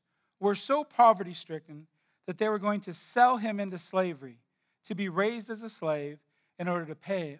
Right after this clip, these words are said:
off their debts.'" Not uncommon in other parts of the world. <laughs> This missionary couple was so moved by what the future would look like for this little child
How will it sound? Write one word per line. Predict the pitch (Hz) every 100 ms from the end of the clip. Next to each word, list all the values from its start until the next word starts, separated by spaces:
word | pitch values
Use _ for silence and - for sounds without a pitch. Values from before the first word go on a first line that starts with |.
| -
off | 156 143
their | 156
debts.'" | 139 147 139 _ - _ _ _ _ _ _ _ _ -
Not | 165 165
uncommon | 180 175 170 190 196 160
in | 147
other | 151 147
parts | 160 156
of | -
the | 156
world. | 131 120 _ _ _ _ _ _ _ _ _ _ _ _ _ _ _ _ _ _ _
<laughs> | - _ _ _ _ _ _ -
This | 190
missionary | 196 208 196 185
couple | 180 180 175 165
was | 160 147
so | - 202 214
moved | 180 143 117 _ _ _ _ _ _ _ _ _ _ _ _ -
by | 185
what | 185 214
the | 208 165
future | - 240 254 277
would | 269 226
look | 165 180 180
like | 160 147 143
for | -
this | 139 160 185 - _ -
little | 160 165 165
child | - 147 131 117